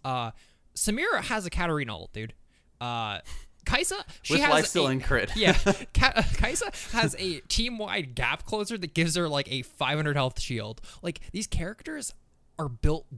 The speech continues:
Speaker 1: differently. And I'm not to say, like, char-, like, the, your characters you're playing are bad. Tristana's one of the best A D carries in the game right now. Jinx is one of the better A D carries in the game right now. I'm just saying
Speaker 2: He didn't even list Tristana.
Speaker 1: Yeah, I'm just saying, like, in general, though, like, if you play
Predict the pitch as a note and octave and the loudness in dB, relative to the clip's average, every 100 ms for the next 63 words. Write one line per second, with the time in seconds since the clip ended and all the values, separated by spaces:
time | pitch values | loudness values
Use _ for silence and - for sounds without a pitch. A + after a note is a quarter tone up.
0 | - C#3+ - G#2 - - - - F3+ - | -4 -4 -4 -12 -14 -20 -14 -6 -6 -4
1 | G#3 A3 C4 C#4+ G#3 - - - E3 D#3 | -4 -4 -4 -4 -2 -6 -6 -2 -2 -2
2 | D3+ C3+ - C#3 C3+ D#3+ D3 C3+ C#3 C3 | -6 -6 -8 -10 -6 -4 -4 -2 0 0
3 | A2 A2+ G#2 - - G#3 - B3 G#3+ E3 | -2 -4 -4 -12 -4 -2 0 0 0 0
4 | D#3 C3+ - B2 - A2 A2 G2+ G#2 F#2 | 0 -2 -2 -6 -8 -10 -10 -12 -14 -16
5 | - - - - - A3+ C4+ F3+ C#3+ C#3 | -18 -18 -20 -16 -4 -4 -4 -6 -6 -4
6 | D3+ C#3 C3 B2 A#2+ - A2+ A2 G#2+ G#2+ | -4 -2 -2 -2 -4 -6 -6 -8 -10 -12
7 | G#2 G2 - A2 - - - D#3+ A#3 D4 | -14 -14 -16 -14 -14 -18 -10 -6 -4 -4
8 | - C3+ A#2 G3 E3+ F#3 F3 B2+ A#2 C#3+ | -4 -2 -4 -4 -2 0 0 0 0 -2
9 | A#2+ - E2+ E2 E2+ - _ _ - - | -4 -6 -8 -8 -12 -20 _ _ -20 -20
10 | - - G3 E3+ A3+ - E3 C#3+ - G3 | -18 -6 -2 -2 -2 0 0 -2 -4 -4
11 | A3+ C3 A2+ A#2+ D3+ F3+ A#3 D4 - - | -4 -2 -2 -2 -4 -4 -6 -8 -12 -12
12 | - - - F#3 - C4 - D3+ B2 C#3 | -8 -8 -4 -6 -4 4 6 6 -2 -2
13 | C3+ | -4